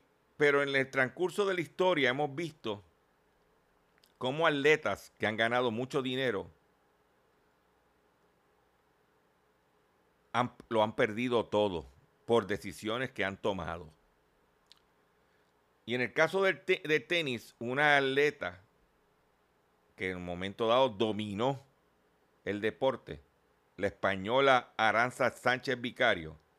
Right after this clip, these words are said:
que ganó veintinueve títulos individuales,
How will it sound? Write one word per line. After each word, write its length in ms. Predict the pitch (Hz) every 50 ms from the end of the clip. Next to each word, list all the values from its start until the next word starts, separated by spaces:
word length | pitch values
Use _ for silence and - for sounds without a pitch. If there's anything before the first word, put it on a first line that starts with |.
| _ _ _ _ _ _ _ _ _ _ _ _ _ _
que 120 | - 113 107
ganó 460 | 104 101 101 117 139 156 147 - - _
veintinueve 1200 | - 110 113 107 107 143 143 135 127 117 - - 127 123 123 120 123 123 131 139 156 165 180 175 160
títulos 840 | - - 151 160 151 - 120 101 92 87 80 - - - - _ _ _ _ _ _ _ _ _ _ _ _ _ _ _ _ _ _ _ _ _ _ _ _ _ _ _ _ _ _ _ _ _ _ _ _ _ _ _ _ _ _ _ _ _ _ _ _ _ _ _ _ _ _ _ _ _ _ _ _ _ _ _ _ _ -
individuales, 960 | 123 131 131 127 127 127 131 127 120 120 127 135 131 120 104 92 82 78